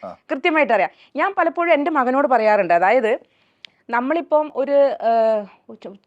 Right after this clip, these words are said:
Speaker 2: ചെറിയ മാനസിക പ്രശ്നങ്ങൾ വരുമ്പോൾ പോലും ഒന്നുകിൽ ഡിപ്രഷൻ ആവുക, അല്ലെങ്കിൽ അതൊരു ആത്മഹത്യയിലേക്ക് പോവുക, അല്ലെങ്കിൽ ജീവിതം അവസാനിപ്പിച്ച് പോവുക, കുട്ടികളെ കൊല്ലുക എന്നൊക്കെ പറയുന്നവരോട് എനിക്ക് ഒന്നേ പറയാനുള്ളൂ, നിങ്ങൾ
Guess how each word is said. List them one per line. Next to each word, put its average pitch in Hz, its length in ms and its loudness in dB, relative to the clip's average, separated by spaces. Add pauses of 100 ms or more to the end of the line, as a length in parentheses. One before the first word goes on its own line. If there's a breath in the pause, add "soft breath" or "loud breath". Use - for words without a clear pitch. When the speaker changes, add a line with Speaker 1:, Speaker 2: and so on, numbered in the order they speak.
(120)
Speaker 2:
ചെറിയ 320 360 -2
മാനസിക 277 440 -2
പ്രശ്നങ്ങൾ 277 440 -6
വരുമ്പോൾ 247 280 2
പോലും 247 380 -2
ഒന്നുകിൽ 233 300 -4
ഡിപ്രഷൻ 226 500 -6
ആവുക, 196 400 -2
അല്ലെങ്കിൽ 214 580 -6 (140)
അതൊരു 226 260 -2
ആത്മഹത്യയിലേക്ക് 226 720 -2
പോവുക, 180 300 -4
അല്ലെങ്കിൽ 196 440 -6
ജീവിതം 226 320 0
അവസാനിപ്പിച്ച് 190 540 -6
പോവുക, 175 320 -4 (340 loud breath)
കുട്ടികളെ 285 340 2
കൊല്ലുക 208 320 -2
എന്നൊക്കെ 226 440 -6
പറയുന്നവരോട് 247 480 -4
എനിക്ക് 262 180 -6
ഒന്നേ 262 380 -4
പറയാനുള്ളൂ, 214 600 -4 (420 soft breath)
നിങ്ങൾ 302 500 0